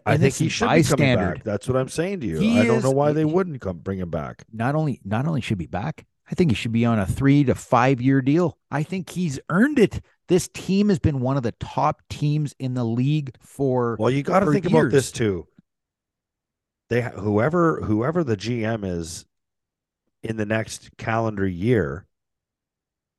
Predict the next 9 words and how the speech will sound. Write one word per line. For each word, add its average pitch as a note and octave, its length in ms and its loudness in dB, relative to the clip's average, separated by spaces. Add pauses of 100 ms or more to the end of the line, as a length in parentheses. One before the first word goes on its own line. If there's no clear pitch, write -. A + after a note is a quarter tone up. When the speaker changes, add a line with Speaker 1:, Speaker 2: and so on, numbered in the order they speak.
(120)
Speaker 1:
has A2 280 -2
to G#2+ 100 -8
make G#2 220 -6
a G2 40 -12
decision G2 480 -4
on F2 120 -4
Austin E2+ 340 -8
Matthews. D2 560 -12 (1900)
And, A2+ 320 2